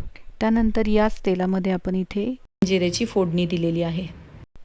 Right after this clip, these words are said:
त्यानंतर दोन बारीक चिरलेले कांदे आपण इथे ॲड करणार आहोत आणि छान तेलावरती गुलाबी रंग येईपर्यंत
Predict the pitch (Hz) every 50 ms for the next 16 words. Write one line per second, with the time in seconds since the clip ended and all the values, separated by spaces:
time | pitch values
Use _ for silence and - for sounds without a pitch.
0 | - - - - _ - 208 208 208 196 185 175 - 196 190 202 190 185 180 220
1 | 233 240 240 233 196 180 165 180 175 - - - 170 - 180 175 180 180 185 -
2 | 170 165 175 165 170 170 - - 180 175 175 170 - - 196 240 254 - - -
3 | - - - - - - - - - - 175 185 180 180 - - 180 175 175 170
4 | 170 175 170 165 185 240 - - - - - - - - - - - - - -
5 | 190 190 190 - - - 190 185 185 180 185 175 175 175 175 170 180 175 175 -
6 | 214 220 262 269 - _ - - - - - - - - 196 196 202 202 202 196
7 | 220 214 202 190 190 185 185 180 175 175 175 - - 208 226